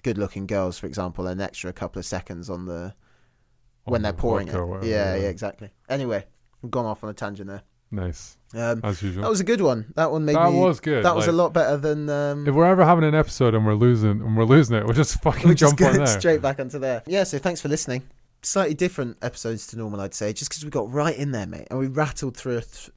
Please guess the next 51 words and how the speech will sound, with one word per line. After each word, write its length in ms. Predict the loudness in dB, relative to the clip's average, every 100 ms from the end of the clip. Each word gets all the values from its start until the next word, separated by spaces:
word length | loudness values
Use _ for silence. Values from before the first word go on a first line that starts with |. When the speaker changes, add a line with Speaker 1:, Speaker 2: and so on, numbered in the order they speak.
| -18
Speaker 1:
a 60 |
few 200 | -10 -6
of 60 | -6
them 100 | -8
as 100 | -4
well, 240 | -4 -4 -8 -20 -10
Speaker 2:
Yeah. 220 | -8 -8
Speaker 1:
which 100 | -10
was 120 | -8
good, 360 | -4 -4 -4 -12 _
and 140 | -6
slightly 260 | -4 -4 -4
shorter 360 | -6 -8 -8 -12
as 100 | -10
well, 260 | -8 -10 -14 _ _ _ -14
Speaker 2:
Yeah. 180 | -12 -12
Speaker 1:
which 180 | -16 -16
is 80 | -14
good. 300 | -8 -8 -8 _ _ _ _ _ _
So, 540 | -6 -2 0 2 0 -4 -6
do 100 | 0
you 60 |
know 40 | 2
who's 200 | 2 -2
a 40 |
bit 200 | 0 0
like 220 | 0 -4
that, 180 | -4 -6
actually? 340 | -8 -10 -8 -8
Just 200 | -8 -2
while 120 | 0
we're 100 | 0
at 100 | -2
the 80 | -2
end 120 | -6
of 60 | -6
the 80 | -8
podcast, 380 | -8 -8 -8
and 100 | -8 -6
no 100 | -4
one 180 | -4
really 200 | -4 -4
listens 360 | -4 -8 -10 -10
to 60 | -8
this 180 | -4
anyway. 460 | -4 -4 -6 -10 -12
Shout 240 | -4 -2 -2
out 60 | -6
to 80 |
Phil. 360 | -6 -2 -2 -4
Phil, 560 | -6 -2 0 0 -2